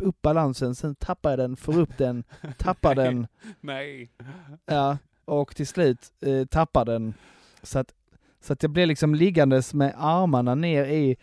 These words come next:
Speaker 1: lådan och sen så be-,
Speaker 2: <laughs>
Speaker 1: en sån snygg böjd kropp bak, du vet, så.
Speaker 2: Jag ser
Speaker 1: Och,
Speaker 2: hur du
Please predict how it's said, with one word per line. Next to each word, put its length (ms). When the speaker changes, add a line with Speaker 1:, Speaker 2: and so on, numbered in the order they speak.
Speaker 1:
lådan 580
och 180
sen 140
så 120
be-, 160
Speaker 2:
<laughs> 120
Speaker 1:
en 140
sån 260
snygg 500
böjd 460
kropp 460
bak, 480
du 60
vet, 160
så. 300
Speaker 2:
Jag 160
ser 20
Speaker 1:
Och, 60
Speaker 2:
hur 260
du 0